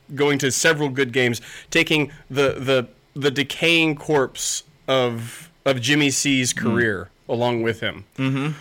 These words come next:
Speaker 1: So I just
Speaker 2: Before
Speaker 1: said
Speaker 2: that, the dead carcass weighed, like, four hundred fifty, five hundred pounds.
Speaker 1: <laughs>
Speaker 2: Before
Speaker 1: Yeah. Let's not,
Speaker 2: So,
Speaker 1: let's not, I mean,
Speaker 2: it's not
Speaker 1: Kirby's used to heavy lifting.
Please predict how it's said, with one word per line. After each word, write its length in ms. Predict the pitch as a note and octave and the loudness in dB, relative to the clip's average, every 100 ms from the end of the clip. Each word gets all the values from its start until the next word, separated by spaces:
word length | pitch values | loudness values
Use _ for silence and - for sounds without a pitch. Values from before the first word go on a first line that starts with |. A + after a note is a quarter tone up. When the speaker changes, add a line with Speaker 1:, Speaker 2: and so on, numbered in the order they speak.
| - - - | -14 -20 -2
Speaker 1:
So 180 | - F#3 | 2 4
I 100 | A#3+ | 6
just 220 | A#3+ G#3 | 6 8
Speaker 2:
Before 100 | G3 | 8
Speaker 1:
said 60 | F#3 | 6
Speaker 2:
that, 320 | D#3 - B2+ | 4 0 -2
the 100 | B2 | -2
dead 380 | A#2+ C#3+ D3 D3 | 4 4 4 2
carcass 420 | C#3 C3+ C3 - | 0 0 -2 -2
weighed, 280 | B2+ C3+ C3 | 4 4 4
like, 180 | A#2 | 0
four 220 | - C#3+ C3+ | 0 0 2
hundred 260 | B2+ A2+ | 2 0
fifty, 240 | C#3 B2 A2+ | -2 -2 0
five 220 | C3 B2 | 2 2
hundred 200 | A#2+ F#2+ | 0 0
pounds. 280 | B2+ C#3 - | -2 -2 -6
Speaker 1:
<laughs> 280 | - - B2+ | -6 -4 0
Speaker 2:
Before 260 | C#3+ E3+ D#3+ D3+ - - - - - - | 2 4 2 0 -8 -10 -10 -6 -6 -2
Speaker 1:
Yeah. 300 | F3+ - E3+ - - C#4+ G#3+ | -4 -2 -2 -4 -4 -2 2
Let's 180 | F#3 | 2
not, 240 | F#3+ E3+ F3+ - | 4 4 2 -4
Speaker 2:
So, 200 | - C3 | 2 4
Speaker 1:
let's 120 | G#2 | 6
not, 180 | F#3+ - | 4 4
I 60 | D#3+ | 4
mean, 80 | D#3+ | 4
Speaker 2:
it's 100 | D#3+ | 2
not 180 | C3+ A#2+ | 2 4
Speaker 1:
Kirby's 340 | B3+ B3 E3 | 4 4 4
used 220 | G3 G#3+ | 4 4
to 60 | D3+ | 4
heavy 220 | D3+ C#3+ | 4 4
lifting. 460 | C3+ C3 D3+ F#2 | 2 0 -2 -6